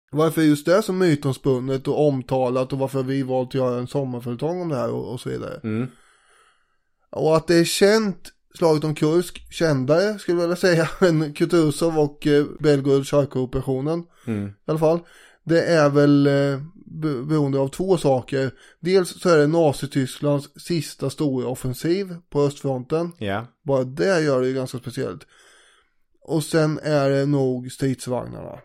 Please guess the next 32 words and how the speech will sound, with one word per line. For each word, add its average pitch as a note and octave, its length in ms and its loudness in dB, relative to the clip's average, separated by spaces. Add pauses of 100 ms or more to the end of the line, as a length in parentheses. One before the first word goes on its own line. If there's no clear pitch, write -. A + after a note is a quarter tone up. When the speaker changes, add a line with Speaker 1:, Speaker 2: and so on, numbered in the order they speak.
(140)
Speaker 1:
Mängderna D3 840 2
som C#3+ 160 -6
sattes C3+ 300 -4
in B2 300 -4 (520)
spelar C3+ 240 0
ju B2 80 -2
stor B2+ 240 -2
roll. A#2 240 -4
Även F3 380 2
om G3 200 2 (280)
slaget D#3+ 340 4
vid D3+ 140 0
Pokrovka D3+ 680 0
går C#3 280 4
att C3+ 60 0
nyansera, C#3+ 840 0
och D3 240 -2
även D3+ 480 0
om D3 320 0 (920)
den D#3 140 0
här C#3+ 320 4
obegripliga D3 640 2
mängden C#3+ 380 0
människor D3 440 0
och C#3 80 0
fordon C#3+ 560 0 (140)
kan C#3+ 160 -2
sägas C#3 260 0
gälla C3+ 300 2
för C#3 120 0
resten C#3+ 440 0
av C3 300 0